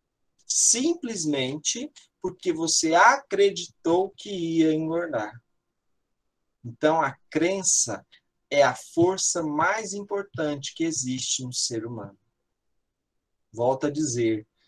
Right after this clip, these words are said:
os advogados que se formaram na fac e hoje venceram profissionalmente, estão profissionalmente constituídos, eles venceram porque eles acreditaram que eles iam vencer.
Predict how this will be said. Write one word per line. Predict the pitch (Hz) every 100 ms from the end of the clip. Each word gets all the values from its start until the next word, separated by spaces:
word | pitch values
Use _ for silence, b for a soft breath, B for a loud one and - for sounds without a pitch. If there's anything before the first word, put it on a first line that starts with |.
| _ _ -
os | 110
advogados | 131 127 120 120 110 139 165 -
que | -
se | - 156
formaram | 185 170 147 143 151
na | 160 170
fac | - 120 117 - 131
e |
hoje | 135 151 139 120
venceram | 123 123 120 - 151 160 170 123
profissionalmente, | - 120 117 - 123 117 107 113 135 147 135 - - b _
estão | - - 143 147
profissionalmente | 147 180 220 - 190 160 143 139 139 -
constituídos, | - 185 220 - 156 127 117 131 170 135 110 - - - - - _ _ _ _ _ _ _ _ _ _ _ _ _ _ _ _ _ _ - -
eles | 139 139 131
venceram | 113 123 120 - - 175 185
porque | - 165 - 165
eles | 147 143
acreditaram | 147 147 135 - - 143 165 190
que | 190 190
eles | 185 160
iam | 131 135 127
vencer. | 135 139 - - 113 107